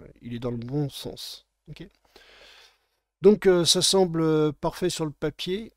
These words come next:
euh, le résultat est bien. Le seul problème, c'est que l'unfolding n'a pas été fait. Et comme on a fait une projection, euh, latérale, du coup, ces micros éléments, vous voyez que, enfin, c'est cette petite coupe ici, euh,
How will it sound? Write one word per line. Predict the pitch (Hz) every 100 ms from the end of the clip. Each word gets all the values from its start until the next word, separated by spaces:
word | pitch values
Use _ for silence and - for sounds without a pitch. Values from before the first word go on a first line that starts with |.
| _ 147
euh, | 143 139 139 135
le | 135
résultat | 147 135 143 - 151
est |
bien. | 131 156 190 190 _
Le | 165
seul | - 156
problème, | - 156 165
c'est | 170 156
que | -
l'unfolding | 165 160 165 151 143 180
n'a | 160
pas | 139 139
été | 131
fait. | 139 165 185 - _ _
Et | 143
comme | - 190
on | 180
a | 160
fait | -
une | 156
projection, | - 165 143 147 - - 165 160 156
euh, | 127 120 117 117 120 - _ -
latérale, | 151 143 139 139 135 175 185 - _ _ _ 135
du | 147
coup, | 165 - 214 220 -
ces | - - 156 151
micros | 151 156 160 175 196 196 - - - 185 185 180
éléments, | 170 160 156 160
vous | 160
voyez | 143 147
que, | 143 - -
enfin, | 185 -
c'est | 135 139 - - - - - _ _
cette | - - -
petite | 165 190 156
coupe | - 175 -
ici, | - - 196 - _ _ _ _ _ _
euh, | _